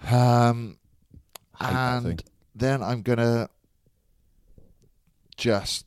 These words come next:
Speaker 1: nail some street food.
Speaker 2: Oh God, it's gonna be lovely.
Speaker 1: Mm, you know, so you cancel each other
Speaker 2: Enjoy
Speaker 1: out.
Speaker 2: it. Um,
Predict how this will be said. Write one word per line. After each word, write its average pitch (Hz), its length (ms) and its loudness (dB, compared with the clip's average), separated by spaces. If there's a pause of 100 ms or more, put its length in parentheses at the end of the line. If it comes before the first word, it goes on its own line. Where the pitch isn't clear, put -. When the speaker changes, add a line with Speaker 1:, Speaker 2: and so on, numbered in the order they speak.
Speaker 1:
nail 101 600 0 (720)
some - 280 -18 (280)
street - 360 -10
food. 92 260 -6 (1800)
Speaker 2:
Oh 87 180 -6
God, 87 80 -8
it's 90 80 -10
gonna 87 160 -8
be 82 60 -6
lovely. 82 280 -8 (180)
Speaker 1:
Mm, 85 380 -12 (100)
you 104 120 -8
know, 90 60 -4
so 87 120 -10
you 110 60 -8
cancel 113 320 -6
each 107 120 -10
other 101 160 -4
Speaker 2:
Enjoy 95 120 -2
Speaker 1:
out. 87 80 -2
Speaker 2:
it. - 80 -8 (1200)
Um, 87 400 -4